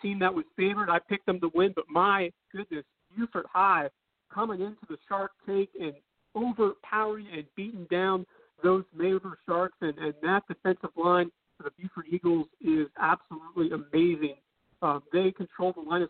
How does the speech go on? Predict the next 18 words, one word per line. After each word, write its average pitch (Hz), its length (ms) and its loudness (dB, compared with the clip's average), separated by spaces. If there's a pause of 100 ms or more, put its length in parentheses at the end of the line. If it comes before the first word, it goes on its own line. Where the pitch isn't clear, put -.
scrimmage 175 340 0
that 165 140 -4
entire 175 400 0
game, 165 300 0
and, 143 140 -4
and 156 80 -8 (100)
pretty 196 180 -6
much 185 180 2
that 185 160 2
was 170 100 -18
the - 180 -12
difference, 180 260 -6 (480)
uh, 165 80 -2
in, 190 320 -2
in 196 100 2
this 185 220 4
contest. 190 540 -2 (340)
Buford 190 320 -12